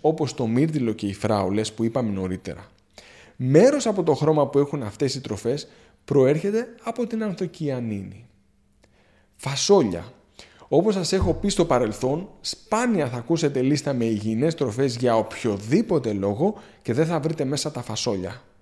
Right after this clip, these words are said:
Είτε μετράμε φυτικές ίνες, είτε μετράμε πρωτεΐνες, είτε μετράμε ποιότητα αμινοξέων, είτε μετράμε οποιοδήποτε σχεδόν θρεπτικό συστατικό,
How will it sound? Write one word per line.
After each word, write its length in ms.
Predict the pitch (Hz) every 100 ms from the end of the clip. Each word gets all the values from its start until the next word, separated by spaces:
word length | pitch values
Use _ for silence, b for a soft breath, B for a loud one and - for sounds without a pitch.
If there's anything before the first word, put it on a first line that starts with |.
| B B B
Είτε 280 | 156 202 233
μετράμε 440 | 226 220 214 220
φυτικές 500 | 190 196 190 202 190
ίνες, 300 | 170 104 98
είτε 200 | 160 185
μετράμε 400 | 208 196 202 208
πρωτεΐνες, 680 | 208 208 196 180 131 85 101
είτε 220 | 156 165
μετράμε 440 | 202 185 180 196 202
ποιότητα 720 | - 170 175 202 220 220 180
αμινοξέων, 640 | 143 110 92 - 92 80 117
είτε 200 | 170 202
μετράμε 500 | 190 190 202 185 - -
οποιοδήποτε 1040 | 147 151 - 147 131 131 247 247 143 127
σχεδόν 540 | 107 - 120 127 139 104
θρεπτικό 440 | 107 104 110 165
συστατικό, 760 | 151 135 101 110 - 196 247